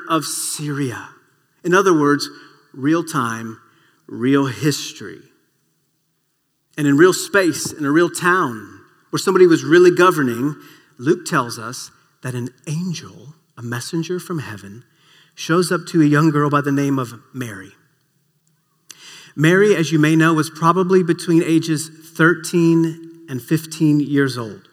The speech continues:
She was betrothed to a man by the name of Joseph, and the text tells us that she was a virgin.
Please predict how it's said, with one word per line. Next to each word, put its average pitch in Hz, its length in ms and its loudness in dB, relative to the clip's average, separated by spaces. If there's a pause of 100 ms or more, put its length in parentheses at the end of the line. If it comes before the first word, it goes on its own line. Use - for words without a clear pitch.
(720)
She 175 160 0
was 156 160 2
betrothed 185 680 4 (180)
to 156 180 2
a 143 40 0
man 160 380 0
by 147 160 -2
the 139 80 -2
name 127 160 -4
of 113 100 -10
Joseph, 175 680 -2 (320)
and 123 80 -12
the - 20 -12
text 151 320 -6
tells 156 260 -2
us 151 200 -8
that 101 100 -12
she - 220 -8
was 135 340 -6 (380)
a 123 80 -14
virgin. 107 480 -14